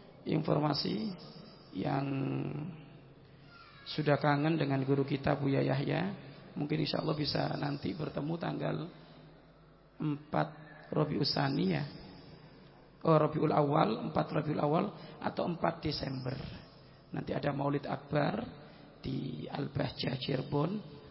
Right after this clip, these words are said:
Mangga nanti yang mau ikut-ikut rombongan sok ikut ke sana, orang tua kami ya. Jadi tanggal berapa?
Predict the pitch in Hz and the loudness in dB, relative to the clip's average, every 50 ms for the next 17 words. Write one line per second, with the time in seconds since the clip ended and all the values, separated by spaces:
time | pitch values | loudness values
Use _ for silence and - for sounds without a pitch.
0 | - - - - - - - 139 139 131 135 139 - - 147 135 131 135 - - | -18 -18 -18 -18 -10 -4 -2 -2 0 0 0 -2 -2 -2 -4 -4 -4 -4 -4 -4
1 | - 143 139 135 135 135 135 - 139 - - 151 - - - - 151 156 - - | -2 0 0 0 -2 -2 -4 -6 -10 -10 -10 -12 -10 -10 -8 -6 -6 -6 -4 -4
2 | 151 143 135 139 139 135 135 131 127 - - 135 131 - - 131 120 - - - | -2 -2 -2 -2 -2 -2 -2 -2 -2 -2 -4 -6 -6 -6 -8 -8 -8 -6 -6 -8
3 | - - - - - - - 165 185 185 - - - - - - - - - - | -6 -4 -4 -4 -2 -4 -4 -6 -6 -8 -10 -12 -18 -18 -20 -20 -14 -8 -8 -6
4 | 151 160 175 - - - - 143 143 - - - - - - - - - - - | -6 -4 -4 -4 -2 -2 -2 -2 0 0 0 -2 -4 -8 -14 -18 -18 -20 -20 -18
5 | - - - - - - - - - 147 139 143 156 - - - 151 147 143 156 | -18 -16 -16 -16 -18 -18 -12 -6 -4 -2 0 0 0 2 2 2 2 4 6 6
6 | 160 175 - 160 156 160 160 156 180 | 6 6 6 4 6 6 6 8 6